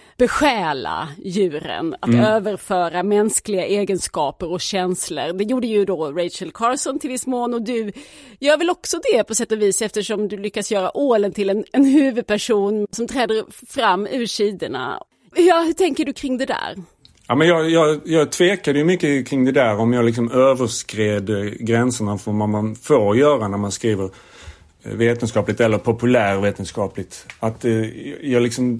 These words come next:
Speaker 2: tillät mig att ställa frågor kring hur uppfattar ålen tid, eh, och, eller åldrande till exempel. Och jag, jag hade väl lite tvivel kring om jag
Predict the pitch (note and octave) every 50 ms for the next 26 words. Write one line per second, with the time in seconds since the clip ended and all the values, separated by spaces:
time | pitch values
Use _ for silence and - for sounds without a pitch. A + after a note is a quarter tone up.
0 | A#2 - - D3 C#3+ C#3+ C3 A#2 A2 A#2 A2 A2 A2 G#2 - - - - - -
1 | - _ _ _ _ _ - - - - - B2+ B2 A#2+ A2+ G#2+ G#2+ - - -
2 | B2+ B2 B2+ C3 B2 A2 G#2+ - - G#2 G2+ G#2 A2 C3 A#2+ A#2 G#2+ G#2 A2 -
3 | - _ _ _ _ - - B2 A#2 A#2 - - - - - G#2 G2 - - G2
4 | G#2+ - A#2 A2+ G#2+ G2+ G2 G2 G2 F#2+ F2+ - - - B2+ A2 F#2+ F2+ F2 E2+
5 | F2 F2+ - - - - - _ _ _ _ _ _ _ _ - - - - _
6 | - G#2 G#2+ G#2 - G#2 G#2 G#2 G#2 G#2 - - A#2 A#2 A#2+ B2+ B2+ A#2+ A2 A#2
7 | G2+ F2+ E2+ F2+ F2+ E2+ - G2 F2+ - - G2 F2+ - - F2+ - _ _ _
8 | - - - - - - - - - _ - - B2 B2+ B2+ A#2+ A#2+ - - D#3
9 | C#3 C#3 C#3 C3+ C3+ C3+ D3 A2+ - - D3 E3+ E3+ B2 D#3+ D3+ D3+ C#3 B2 B2+
10 | A#2+ B2 A#2+ A#2 - - A#2 A2 A2 A2+ A2+ A2+ A2+ A2+ - E3+ D#3+ C#3+ A#2+ A2
11 | G#2 G#2 G#2 G2+ - - A2+ A2 G#2+ G#2+ G2 G2 - _ - - A#2 A2+ A2 G#2+
12 | A2 A2 G#2+ G#2 G2